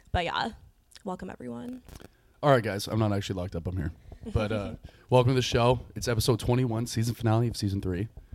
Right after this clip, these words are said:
Speaker 2: Love to have you guys on. Ready, really, really excited. And as you guys know, we recap the weekend. We start Thursday, and we go into s-, Saturday. Then we rank our weekend.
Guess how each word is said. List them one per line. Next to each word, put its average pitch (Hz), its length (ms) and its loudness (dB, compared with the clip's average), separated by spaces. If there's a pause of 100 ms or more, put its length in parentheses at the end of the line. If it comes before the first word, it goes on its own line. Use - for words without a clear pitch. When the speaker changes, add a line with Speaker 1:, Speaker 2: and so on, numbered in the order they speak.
(240)
Speaker 2:
Love 104 140 4
to 110 60 6
have 104 140 8
you 101 80 4
guys 101 200 0
on. 107 260 4 (160)
Ready, 101 320 0 (200)
really, 113 560 6
really 107 260 2
excited. 107 460 2 (520)
And 139 200 4
as 156 140 8
you 170 60 6
guys 160 200 10
know, 147 140 12
we 160 120 12
recap 135 340 8
the 139 80 6
weekend. 127 420 4
We 117 80 -4
start 117 240 0
Thursday, 120 460 4 (760)
and 113 160 -6
we 107 80 -6
go 104 200 -2
into 107 280 -6
s-, - 300 -12 (340)
Saturday. 123 540 2
Then 120 340 -2
we 113 180 -4
rank 110 280 -2
our 101 80 0
weekend. 90 400 -4